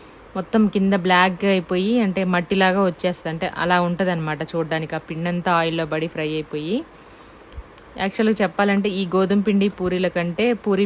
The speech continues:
పిండి ఉంటుంది కదా, ఆ పూరీలో ఆయిల్ తక్కువగా పీలుస్తాయి. కాకపోతే అది తింటే మంచిది కాదు, తొందరగా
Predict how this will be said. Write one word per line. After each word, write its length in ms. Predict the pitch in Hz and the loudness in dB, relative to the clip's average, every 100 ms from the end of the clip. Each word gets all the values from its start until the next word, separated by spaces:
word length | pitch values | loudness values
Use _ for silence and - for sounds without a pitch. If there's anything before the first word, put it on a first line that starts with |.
| 196 | 0
పిండి 160 | 185 175 | -2 -2
ఉంటుంది 220 | 165 165 | -4 -4
కదా, 160 | 160 220 226 | -2 0 2
ఆ 20 | 180 175 | 0 0
పూరీలో 320 | 190 185 196 | -2 0 0
ఆయిల్ 180 | 175 180 180 | 0 0 -4
తక్కువగా 280 | - 175 170 | -2 -2 -2
పీలుస్తాయి. 360 | 170 165 190 190 | -4 -6 -6 -2
కాకపోతే 300 | 180 175 175 | -2 -2 -2
అది 140 | 180 180 | -2 -2
తింటే 260 | 175 175 202 190 | -4 -2 0 0
మంచిది 320 | 175 - 170 | -2 -2 -2
కాదు, 120 | 165 156 | -2 -4
తొందరగా 320 | 156 170 | -6 -2